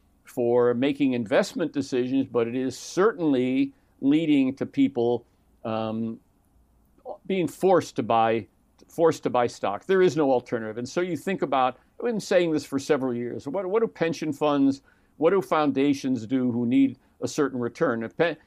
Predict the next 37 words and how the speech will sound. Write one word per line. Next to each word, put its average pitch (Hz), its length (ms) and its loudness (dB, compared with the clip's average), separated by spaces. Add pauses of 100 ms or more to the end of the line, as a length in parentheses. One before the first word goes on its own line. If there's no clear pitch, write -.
it, 147 120 0
u-, 208 260 -6
we 170 120 -8
used 202 160 -4
to 180 80 -6
get 180 120 2
a 156 40 0
sixty 180 400 -4
forty 151 380 2
mix, 190 360 -2
you 175 60 -2
know, 156 100 -4
kind 160 220 -2
of 156 120 0
a, 147 180 0 (260)
a 139 80 0
mix 147 300 2
that 131 200 -4
came, 135 300 0
came 143 300 2
to 127 80 -2
be 135 280 4
after 123 300 0
interest 123 400 -2
rates 120 240 0
got 113 180 0
up 117 200 -2
into 113 160 -4
the 110 120 -2
eight 127 140 -2
and 131 80 -4
nine 120 220 -2
percent 131 400 -4
in 120 60 -8
the 117 60 -6
seventies, 175 520 0
and 135 160 0